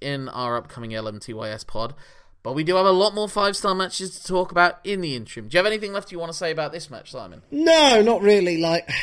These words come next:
Speaker 2: <sighs> I think you texted me. Yeah, just after, um, the, these, uh, this week, this G one weekend had taken place. And you said to me, if I was Will Ospreay, I'd be <laughs> looking out the door pretty much now, straight away.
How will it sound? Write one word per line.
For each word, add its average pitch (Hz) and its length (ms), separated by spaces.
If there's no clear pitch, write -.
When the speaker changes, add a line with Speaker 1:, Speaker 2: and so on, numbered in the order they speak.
Speaker 2:
<sighs> - 260
I 202 60
think 294 320
you 254 180
texted 226 480
me. 110 400
Yeah, 151 260
just 247 300
after, 214 340
um, 117 480
the, 131 260
these, 120 480
uh, 117 240
this - 200
week, 123 300
this 113 280
G 120 180
one 113 180
weekend 110 280
had 107 100
taken 110 360
place. 95 520
And 135 80
you 139 80
said 139 260
to - 80
me, 123 380
if 123 120
I 156 180
was 135 160
Will 135 140
Ospreay, 117 480
I'd 127 160
be - 120
<laughs> 185 180
looking 190 380
out 160 220
the 165 100
door 170 420
pretty 175 280
much 151 300
now, 139 220
straight 139 340
away. 117 360